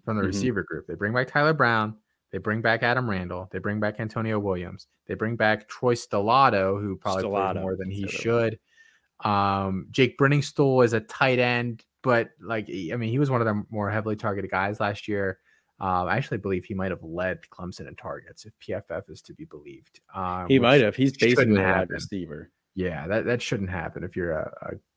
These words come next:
Speaker 1: a high functioning offense. So that's a little rough. Um, not that he's, you know, he's a fine college player, but, um, not to that level. So yeah, I mean, I think I, I, we're gonna talk about him here in a little bit. I, Moore,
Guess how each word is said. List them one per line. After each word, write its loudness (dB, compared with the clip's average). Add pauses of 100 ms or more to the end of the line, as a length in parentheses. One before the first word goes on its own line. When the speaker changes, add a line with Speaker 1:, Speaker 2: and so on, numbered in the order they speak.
(200)
Speaker 1:
a -12
high -6
functioning -14
offense. -14
So -10
that's 0
a -10
little -8
rough. -6
Um, 4
not 10
that 8
he's, -2
you 0
know, 4
he's -2
a -4 (300)
fine -12
college -6
player, -6
but, -10 (520)
um, -6 (140)
not 0
to -2
that 0
level. -2
So -2
yeah, 8
I 6
mean, 4
I 6
think 0 (720)
I, 6
I, -4
we're 4
gonna 6
talk 4
about 6
him 2
here 2
in 4
a 2
little 4
bit. 2
I, -6
Moore, 2